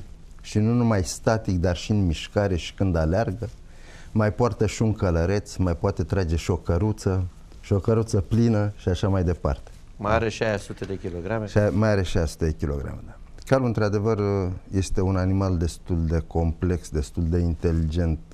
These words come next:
Speaker 1: o patologie complexă, la fel de complexă ca și a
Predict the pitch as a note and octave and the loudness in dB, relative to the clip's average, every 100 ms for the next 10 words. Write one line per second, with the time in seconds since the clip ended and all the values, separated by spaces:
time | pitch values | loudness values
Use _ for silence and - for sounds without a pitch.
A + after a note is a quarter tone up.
0 | D2+ C#2+ D#2 D#2+ - E2+ - F2 F#2+ F#2 | -4 -4 0 0 0 0 0 0 2 2
1 | F#2+ - F#2+ F2 F#2+ F#2 E2 D#2 D2+ D#2 | 0 0 2 2 2 0 -2 -2 0 0
2 | - F2 E2+ D#2+ E2 D#2 F2+ D#2+ E2 E2 | 0 0 0 0 0 0 -2 -2 -2 -4
3 | - - - - - - - - G2+ F#2+ | -6 -16 -20 -18 -18 -18 -20 0 2 2
4 | - A2+ | 2 0